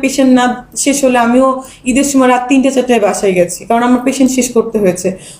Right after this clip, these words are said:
ওইটা তো আসলে বাসার লোক বুঝে না, মানে না, এটা একটা যেমন মজাও আছে এই প্রফেশনে, আবার এই প্রফেশনটা খুব বিরক্তিকর, কারণ আমি টানা যখন আমি এক মাস ডিউটি করি আমি নিজে খুব মানে বিরক্ত বোধ করি, কারণ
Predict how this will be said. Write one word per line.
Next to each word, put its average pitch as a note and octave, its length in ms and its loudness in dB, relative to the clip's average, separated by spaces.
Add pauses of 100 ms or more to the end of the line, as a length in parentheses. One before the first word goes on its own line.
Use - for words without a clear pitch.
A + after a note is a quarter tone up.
(100)
ওইটা C#4+ 220 0
তো D#4 120 0
আসলে C#4+ 320 0
বাসার A#3+ 360 -2
লোক A#3 260 2
বুঝে B3 360 0
না, A3+ 160 2
মানে G3+ 280 -2
না, G#3 220 -4 (340)
এটা A3+ 220 0
একটা A#3 180 -2
যেমন B3 300 0
মজাও C4 380 2
আছে F4 220 -2
এই D#4 80 0
প্রফেশনে, C#4 680 -2 (380)
আবার A3+ 260 2
এই B3+ 80 4
প্রফেশনটা C#4 440 0
খুব C#4 200 0
বিরক্তিকর, G#3+ 800 0
কারণ G#3+ 160 0
আমি B3 180 0
টানা C4 300 0
যখন C#4 260 2
আমি B3+ 180 4
এক B3 160 -4
মাস B3 240 0
ডিউটি A#3+ 240 0
করি A3 260 0 (400)
আমি A3+ 200 2
নিজে A#3+ 240 2
খুব - 420 -4 (100)
মানে F#3+ 580 0 (200)
বিরক্ত C4+ 420 0
বোধ G3+ 200 2 (120)
করি, F#3+ 160 2
কারণ A#3 220 0